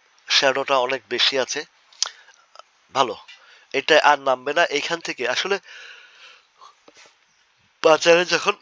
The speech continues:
for sale আসে, কোনোটার কোনো কিছুর অস্তিত্ব রাখে না। যাক, for sale হ-, শেষ হয়েছে, এখন যাই কিছু হবে, আহ, রবিবারের হয়তোবা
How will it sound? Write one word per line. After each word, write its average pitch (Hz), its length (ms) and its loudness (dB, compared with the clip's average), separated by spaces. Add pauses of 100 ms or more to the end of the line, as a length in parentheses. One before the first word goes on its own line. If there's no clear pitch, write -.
for 170 320 -2
sale 190 300 4
আসে, 160 500 4 (320)
কোনোটার 156 520 -8
কোনো 147 260 -16
কিছুর 151 420 -14
অস্তিত্ব - 460 -12
রাখে 113 260 -8
না। 104 120 -14
যাক, 147 200 -6 (160)
for 151 120 -12 (120)
sale 170 220 -6 (720)
হ-, 127 220 -4 (120)
শেষ 147 280 -2
হয়েছে, 170 300 -4
এখন 147 320 -4
যাই 135 280 -4
কিছু - 380 -12
হবে, 135 320 -8 (840)
আহ, 113 180 -2
রবিবারের 135 640 -2
হয়তোবা 127 580 -4